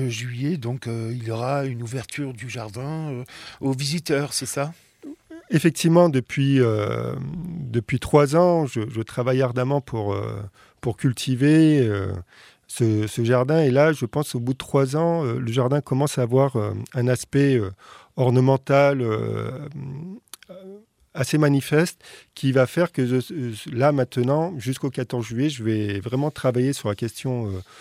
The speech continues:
Speaker 2: euh, de la médiation, c'est-à-dire, euh, l'explication. Euh, et puis, c'est un espace, euh, pédagogique, sci-, enfin, scientifique, d'expérimentation, en tout cas. Euh,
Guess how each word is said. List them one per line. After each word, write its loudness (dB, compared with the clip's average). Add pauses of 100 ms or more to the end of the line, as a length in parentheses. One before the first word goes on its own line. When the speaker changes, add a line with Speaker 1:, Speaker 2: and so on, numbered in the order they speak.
(420)
Speaker 2:
euh, -2
de -2
la 0
médiation, 2
c'est-à-dire, -6
euh, -6
l'explication. -2
Euh, -8 (380)
et 0
puis, -4
c'est -2
un 2
espace, 0
euh, -4
pédagogique, -2
sci-, -10
enfin, -16
scientifique, -10
d'expérimentation, -2
en -4
tout -10
cas. -2
Euh, -4